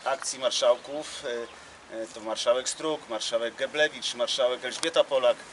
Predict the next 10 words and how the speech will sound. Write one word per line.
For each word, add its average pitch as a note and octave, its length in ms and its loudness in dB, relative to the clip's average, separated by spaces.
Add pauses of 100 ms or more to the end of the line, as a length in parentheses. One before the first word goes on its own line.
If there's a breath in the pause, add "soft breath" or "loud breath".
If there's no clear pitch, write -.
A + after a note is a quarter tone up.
(220 loud breath)
gospodyni C#3+ 720 -4
z, - 220 -8
e, A#2 1080 -6
marszałek B2+ 520 0
województwa C3 460 -2
lubuskiego A#2+ 640 -2
angażowa-, C3 720 4
zaangażowali C#3 540 4
się - 140 -2
błyskawicznie, D3 760 -2